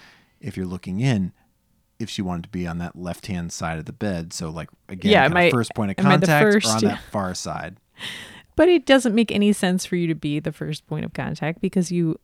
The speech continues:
Speaker 2: wear a C pap machine and
Speaker 1: Yeah.
Speaker 2: you take a really long time to wake up and you, like, just basically, like, knock into everything comically when you wake up. Like,
Speaker 1: I've been dead
Speaker 2: st- <laughs>
Speaker 1: for thirty years.
Speaker 2: Little Tommy Trombone.
Speaker 1: <laughs>
Speaker 2: Um, <laughs>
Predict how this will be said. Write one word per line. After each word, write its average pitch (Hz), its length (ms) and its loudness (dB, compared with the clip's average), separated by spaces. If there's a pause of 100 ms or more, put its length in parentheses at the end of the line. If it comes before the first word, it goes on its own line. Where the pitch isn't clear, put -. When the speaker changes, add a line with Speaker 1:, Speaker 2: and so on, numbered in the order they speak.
Speaker 2:
wear 180 200 2
a 214 60 2
C - 200 -6
pap 160 260 -6
machine 151 500 -6
and 175 140 -6
Speaker 1:
Yeah. 110 360 4
Speaker 2:
you - 80 0
take - 220 0
a 180 60 2
really 170 400 2
long 190 180 2
time 160 260 -2
to 160 80 0
wake 151 260 -4
up 139 280 -4
and 147 120 -4
you, 143 260 -4
like, 156 220 -4 (120)
just 165 420 -6
basically, 170 460 -4
like, 160 260 -4
knock 170 460 0
into 170 320 -4
everything 165 1000 -4
comically 175 640 0
when 170 180 -4
you 160 120 -6
wake 160 260 -4
up. 165 240 -2 (120)
Like, 104 200 -2
Speaker 1:
I've 107 180 2
been 113 200 6
dead 117 340 6
Speaker 2:
st- 113 120 8
<laughs> - 140 10
Speaker 1:
for 339 100 10
thirty 135 340 10
years. 139 920 8 (220)
Speaker 2:
Little 185 240 2
Tommy 185 360 2
Trombone. 170 840 -2 (160)
Speaker 1:
<laughs> 285 580 -4
Speaker 2:
Um, 175 560 2 (320)
<laughs> 262 80 6